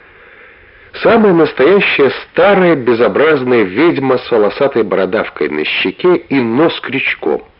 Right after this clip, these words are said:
Рассказывали, что она ни с кем не общается, даже на кухню не выходит,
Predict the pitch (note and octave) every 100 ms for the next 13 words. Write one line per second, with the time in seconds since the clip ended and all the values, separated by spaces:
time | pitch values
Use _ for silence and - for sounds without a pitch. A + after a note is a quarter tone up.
0 | _ - - - - - - - - -
1 | - - - - G#3+ F#3+ F#3 F3+ - D3+
2 | D#3+ F#3 F3 - F#2+ C#3 D#3+ - G3 F3
3 | C3+ C#3+ D3+ - - A#2+ A#2 A2+ A#2 G2
4 | B2 A#2 A#2+ B2+ - B2+ A#2 A#2+ A2+ G#2+
5 | G#2 G#2+ G2 F2